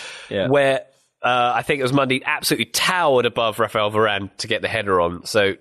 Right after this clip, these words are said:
Speaker 2: that was another situation of defenders not doing what you think they would do at this elite level. And, uh, with William Carvalho's goal, the second goal, a really good, proper, hard strike on goal, but could Thibaut Courtois have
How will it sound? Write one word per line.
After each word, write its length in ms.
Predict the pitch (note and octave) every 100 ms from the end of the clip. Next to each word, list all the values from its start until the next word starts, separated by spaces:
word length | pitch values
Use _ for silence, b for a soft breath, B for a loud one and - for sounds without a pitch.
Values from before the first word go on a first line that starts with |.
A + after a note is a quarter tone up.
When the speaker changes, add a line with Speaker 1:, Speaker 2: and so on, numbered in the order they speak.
| -
Speaker 2:
that 180 | A#2 A#2+
was 120 | A#2
another 380 | B2+ A#2+ C3+ B2
situation 480 | A#2+ F2+ A2 G#2 G#2+
of 140 | G2+
defenders 500 | G#2+ A2+ G#2+ G#2 G#2+
not 220 | F#3 G#3
doing 240 | A2+ G#2+ G#2
what 160 | G#2
you 80 | G2
think 240 | - G#2+
they 140 | G2 G2
would 180 | F#2 -
do 240 | G2+ F#2+ -
at 180 | F#2
this 160 | G#2 - -
elite 260 | G3+ G3+
level. 420 | A2 G2+ G2 F#2+ B B B B
And, 360 | - B2 B2+ B2+
uh, 120 | C3 C#3
with 100 | C#3
William 240 | D#3+ C3+
Carvalho's 540 | C#3+ C3 D3 C3+ A2
goal, 260 | - G#2 G2+
the 80 | G#2
second 320 | - A#2+ A#2+
goal, 260 | G#2 G2 G2+
a 120 | B2
really 340 | E3 D3+ B2 A2 -
good, 360 | C#3 A#2+ -
proper, 260 | - A#2 A2
hard 320 | G2+ A#2+ A2
strike 520 | - - A#2+ G#2 - _ _ _ _ _ G2+ F#2
on 220 | G2 G#2+ G2
goal, 320 | A#2+ A2+ G2
but 260 | F2 G#2 B B B B
could 240 | - F4+ -
Thibaut 400 | D4 B3 C#4 C4+
Courtois 400 | C4+ D4 - B3
have 140 | A#3+